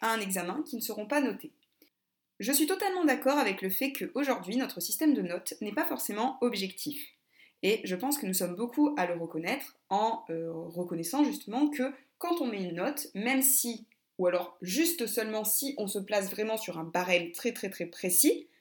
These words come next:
mais qui du coup, bah, enlève le côté affect par exemple d'un élève qui aurait échoué à une question,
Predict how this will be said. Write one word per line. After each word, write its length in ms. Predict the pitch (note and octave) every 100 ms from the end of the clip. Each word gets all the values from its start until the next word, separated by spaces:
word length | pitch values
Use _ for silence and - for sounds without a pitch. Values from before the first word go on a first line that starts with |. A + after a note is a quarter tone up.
| _ -
mais 100 | E3+
qui 140 | F3+
du 100 | F#3
coup, 160 | A#3+ G#3
bah, 160 | E3 -
enlève 240 | F3+ G3
le 60 | F3
côté 220 | F3 F3+
affect 420 | F#3 F#3+ B3+ B3+ -
par 120 | E3+
exemple 260 | F3 F3 F3
d'un 140 | F3
élève 260 | F3+ G#3+ -
qui 240 | - G#3 - _ _ _ _ _ _
aurait 200 | G#3+ G#3
échoué 260 | G#3 G#3 G#3+
à 20 |
une 60 | G#3
question, 420 | G#3 G3+ A#3+